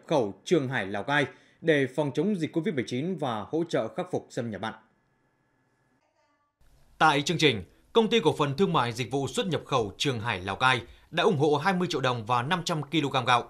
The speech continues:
để phòng chống dịch covid mười chín và hỗ trợ nhân dân các tỉnh đồng bằng sông Cửu Long khắc phục xâm nhập mặn. Ngay sau khi tiếp nhận số gạo do Công ty Cổ phần Thương mại Dịch vụ Xuất nhập khẩu Trường Hải ủng hộ,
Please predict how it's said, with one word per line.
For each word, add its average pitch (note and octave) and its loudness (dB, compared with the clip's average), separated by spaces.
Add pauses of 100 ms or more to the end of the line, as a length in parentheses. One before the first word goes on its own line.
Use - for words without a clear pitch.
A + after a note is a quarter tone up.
(100)
để B2+ 0
phòng A2+ -4
chống D3+ -4
dịch C#3+ -4
covid D3 -2
mười A#2 -2
chín C3+ -2 (340)
và D#3 4
hỗ E3+ 2
trợ F#3+ 2
nhân D#3+ -2
dân D#3 0
các A3 -4
tỉnh A2 -4
đồng A2+ -2
bằng A2 0
sông D3 -4
Cửu A2+ -8
Long C3+ 2 (160)
khắc G3+ 0
phục A#2+ -6
xâm B2 -2
nhập G2 -6
mặn. B2 2 (680)
Ngay F3+ 4
sau F3 2
khi D3+ 0
tiếp G3+ 0
nhận C#3 -2
số D#3+ -4
gạo A#2+ 2
do D3 -2
Công C#3+ -4
ty C#3+ -2
Cổ A2 -4
phần A2 -4
Thương C#3 -6
mại A2+ -4
Dịch G#2 -8
vụ B2+ -4
Xuất A3 -2
nhập C3+ -4
khẩu G2+ -4
Trường A#2 -4
Hải G#2+ -4
ủng G#2 -8
hộ, C3 4